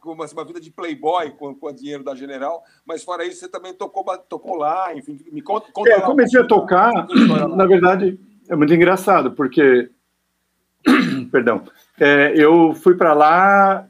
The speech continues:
Speaker 2: com vários freelas acertados, né, pra escrever pra revistas, jornais do Brasil, era o Globo, Folha, enfim.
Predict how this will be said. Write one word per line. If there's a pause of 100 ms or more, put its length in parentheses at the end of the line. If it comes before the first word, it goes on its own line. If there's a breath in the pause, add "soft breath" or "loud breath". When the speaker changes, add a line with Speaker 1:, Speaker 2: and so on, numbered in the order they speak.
Speaker 2:
com
vários
freelas
acertados,
né,
pra
escrever
pra
revistas, (580)
jornais
do
Brasil,
era
o
Globo,
Folha,
enfim.